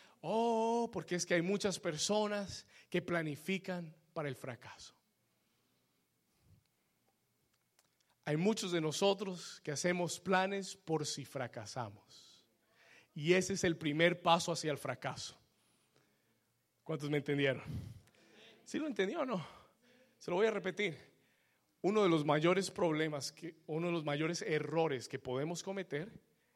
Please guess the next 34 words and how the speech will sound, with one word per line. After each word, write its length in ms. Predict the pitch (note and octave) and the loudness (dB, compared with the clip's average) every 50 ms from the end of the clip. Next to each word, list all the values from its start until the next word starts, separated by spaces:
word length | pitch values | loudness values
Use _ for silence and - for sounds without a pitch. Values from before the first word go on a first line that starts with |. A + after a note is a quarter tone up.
| _ _ _ | _ _ _
es 180 | - E3 E3 - | -8 -8 -8 -6
planificar. 800 | - F#3 D#3+ D#3+ D#3 D3 - C#3+ C3+ - E3+ D3+ C3+ D#3 E3+ - _ _ _ _ - - - _ - - | -4 -2 -2 -2 -2 -4 -6 -8 -6 -2 -2 -2 -2 -2 -6 -12 _ _ _ _ -20 -20 -20 _ -14 -8
"Bueno, 180 | - E3+ E3+ D#3+ | -6 -6 -4 -4
yo 120 | - D3 | -2 0
voy 140 | D#3+ G3 G3+ | 2 2 2
a 40 | F#3+ | 2
hacer 180 | F3+ - F3 E3 | 2 0 0 0
esto, 300 | E3+ E3 - D3+ B2+ - - - - - - | 0 0 -2 -4 -8 -8 -12 -20 -20 -6 0
pero 220 | F#3 F3 D3+ D3 | 2 2 2 2
si 200 | C3+ - C3 B2 | -2 -4 -4 -6
no 200 | C3 C#3+ C#3+ F3 | -6 -4 -2 0
me 100 | G#3 B3+ | 4 4
va 140 | C#4 C#4+ C#4+ | 6 6 6
bien, 340 | C#4+ D#4+ F4+ F#4+ F#4+ F4 - - - - - | 6 4 4 4 2 0 -4 -8 -12 -14 -12
entonces 260 | D#3+ - - A3 - | -10 -8 -6 -4 -2
yo 80 | - - | 0 0
hago 220 | D3 - - - | 0 0 -2 -4
esto." 280 | - - - - - - - _ _ _ _ _ _ _ _ _ _ _ _ _ _ _ _ _ _ _ _ - - - - - - _ _ _ - - - - _ | -6 -8 -12 -14 -16 -18 -20 _ _ _ _ _ _ _ _ _ _ _ _ _ _ _ _ _ _ _ _ -20 -20 -20 -20 -20 -20 _ _ _ -20 -20 -20 -6 _
Eso 220 | - G3 G3 G#3 A3+ | 4 4 4 4 4
se 160 | - C4+ A3 | 2 4 6
llama 320 | F#3+ D#3+ D3+ D#3+ F3 D#3+ | 6 4 4 4 0 0
planificar 640 | - F3+ D3+ D3 D3+ - D3+ C#3 - E3 F#3 F#3+ - | 2 2 2 2 2 0 -2 -2 0 2 2 2 2
para 240 | - F#3 F3 E3 F3 | 0 0 2 4 6
él. 320 | G3 A#3+ D#4+ F#4 D#4+ - - - - _ - - - - - - - - - - - - - - - - - F3 | 6 6 6 4 2 -6 -10 -18 -20 _ -20 -20 -20 -20 -20 -20 -20 -20 -20 -20 -20 -20 -20 -20 -18 -14 -8 -2
"Ah, 180 | F3+ F#3 E3+ D3+ - | 0 0 0 0 0
no, 140 | F#3 F#3+ F#3+ | 0 0 2
no, 100 | F#3 F3 | 2 2
no, 120 | F3 - - - - - | 0 -2 -4 -6 -8 -6
yo 120 | - F#3+ | -2 2
creo, 260 | - G3+ G3+ G3+ F#3 | 4 6 6 6 6
bueno, 240 | E3 F#3+ A3 F#3+ E3+ - - - | 4 4 4 4 2 -2 -6 -6
Dios 180 | - D#3 E3+ F#3 | -2 2 2 4
me 100 | G3 F#3+ | 4 4
dijo 260 | F#3+ G3 F#3 G#3 G3 | 4 4 4 2 -2